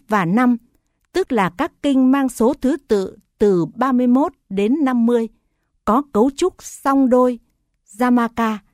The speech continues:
cứ hai kinh có một tựa đề. Kinh thứ nhất với tiếp đầu ngữ Chula, tiểu, là kinh ngắn hơn.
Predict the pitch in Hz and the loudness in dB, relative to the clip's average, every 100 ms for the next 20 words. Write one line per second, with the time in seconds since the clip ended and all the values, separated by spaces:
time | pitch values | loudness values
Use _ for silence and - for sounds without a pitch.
0 | _ _ _ _ - 226 330 - 302 294 | _ _ _ _ -4 -2 -2 -2 0 0
1 | 277 277 262 262 - 214 302 247 - 190 | -2 0 2 2 0 -4 0 -2 -2 -6
2 | 190 180 170 147 _ _ _ _ _ _ | -4 -2 -2 -6 _ _ _ _ _ _
3 | _ _ _ 302 285 254 262 294 349 - | _ _ _ 0 2 2 0 2 0 -6
4 | _ _ 185 226 302 - 392 226 202 170 | _ _ -2 0 0 -4 -6 0 0 2
5 | 175 240 349 - _ _ 285 269 254 254 | 0 0 -2 -8 _ _ 0 2 0 -2
6 | 254 - _ _ _ _ _ 214 180 143 | -6 -12 _ _ _ _ _ 0 0 -2
7 | - _ _ _ 220 214 - 294 277 240 | -10 _ _ _ -2 -2 -4 0 2 2
8 | 208 269 311 269 262 | 2 0 0 0 0